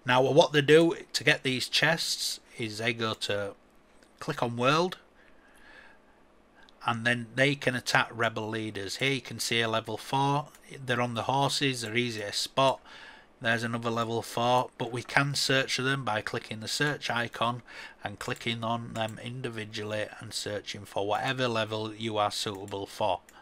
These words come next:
This account, I believe, does level twos, so I would there press that. I have no motivation at the moment, but you can get boosters and stuff, and if you press max attack, you can collect the boosters there. But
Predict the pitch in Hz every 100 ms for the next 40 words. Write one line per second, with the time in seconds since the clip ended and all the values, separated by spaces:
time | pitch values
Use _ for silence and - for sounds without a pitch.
0 | - - - - - - - - 131 139
1 | - 131 127 113 113 110 110 107 110 101
2 | 107 104 101 - 156 147 151 143 - -
3 | - - - - 104 98 104 107 101 110
4 | 117 117 110 - - - - - 127 -
5 | - - - - 110 110 120 113 113 113
6 | 110 110 131 123 107 104 101 104 113 117
7 | 139 143 - - - - - - 107 113
8 | - 135 123 113 113 117 120 - 127 113
9 | 113 - - 131 139 - - - - 110
10 | 107 - 110 - 110 - 117 - 117 -
11 | 123 127 - 110 - 101 107 110 110 107
12 | 107 104 - 104 104 110 123 123 - -
13 | - - - - - - - - - -
14 | - 139 165